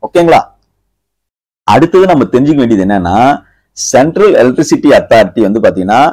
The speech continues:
harmonics limit வந்து செட் பண்ணிருக்காங்க. அந்த harmonics லிமிட்னு சொல்லும்போது current ஹார்மானிக்ஸ்னு இருக்கு, voltage ஹார்மானிக்ஸ்னு இருக்கு. இது ரெண்டுமே பாத்தீங்கன்னா அந்த லிமிட்டுக்கு மேல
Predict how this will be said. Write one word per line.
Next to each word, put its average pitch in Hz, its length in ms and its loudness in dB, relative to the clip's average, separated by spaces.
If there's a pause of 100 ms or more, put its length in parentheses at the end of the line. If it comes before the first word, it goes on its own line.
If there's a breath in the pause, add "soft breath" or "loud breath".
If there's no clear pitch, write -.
(360)
harmonics 190 720 0
limit 127 260 0
வந்து 143 140 -2
செட் 143 200 -4
பண்ணிருக்காங்க. 98 480 -4
அந்த 85 180 -12
harmonics 190 680 -2
லிமிட்னு 151 360 -2
சொல்லும்போது 110 420 0 (460)
current 165 320 2
ஹார்மானிக்ஸ்னு 135 680 0
இருக்கு, 139 260 -2 (340)
voltage 156 480 2
ஹார்மானிக்ஸ்னு 113 640 0
இருக்கு. 85 220 -8 (360)
இது 113 220 -4
ரெண்டுமே 165 380 2
பாத்தீங்கன்னா 143 400 2
அந்த 131 180 0
லிமிட்டுக்கு 151 480 0
மேல 151 200 2